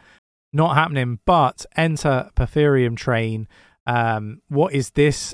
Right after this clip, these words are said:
I, I hear you say. These guys have their own chain, yes, and a token. So look, really interesting stuff. They have their own token, and, uh,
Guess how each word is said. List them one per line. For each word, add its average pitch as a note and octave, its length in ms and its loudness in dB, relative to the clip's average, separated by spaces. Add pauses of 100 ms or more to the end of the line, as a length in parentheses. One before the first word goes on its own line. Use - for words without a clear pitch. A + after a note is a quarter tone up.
I, D#3+ 200 -8
I B2+ 140 2
hear C#3 160 2
you C3 180 -2
say. C3 420 0 (280)
These D3+ 260 0
guys C3+ 320 0
have C3 240 0
their B2 320 -2
own C#3 320 0
chain, B2 460 -2
yes, B2 480 0 (160)
and D3 360 0
a C3 200 -4
token. C#3+ 720 0 (480)
So C#3+ 300 2
look, F3+ 260 -2
really E3+ 400 -4
interesting D#3+ 580 -6
stuff. F3+ 400 -6
They C3+ 120 -2
have C3+ 200 -2
their D3 180 -2
own D3+ 180 -4
token, C3 560 -6
and, A2+ 340 -8
uh, A2+ 320 -2